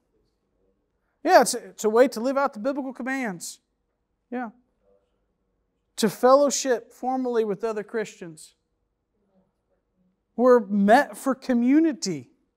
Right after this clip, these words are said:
Other reasons. Yeah.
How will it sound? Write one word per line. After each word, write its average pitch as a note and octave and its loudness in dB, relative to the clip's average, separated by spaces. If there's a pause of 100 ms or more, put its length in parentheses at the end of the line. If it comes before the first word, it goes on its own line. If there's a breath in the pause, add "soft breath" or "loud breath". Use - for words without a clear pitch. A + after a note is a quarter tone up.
(1500)
Other A#3 -4
reasons. D3+ -10 (1900)
Yeah. A#3+ -12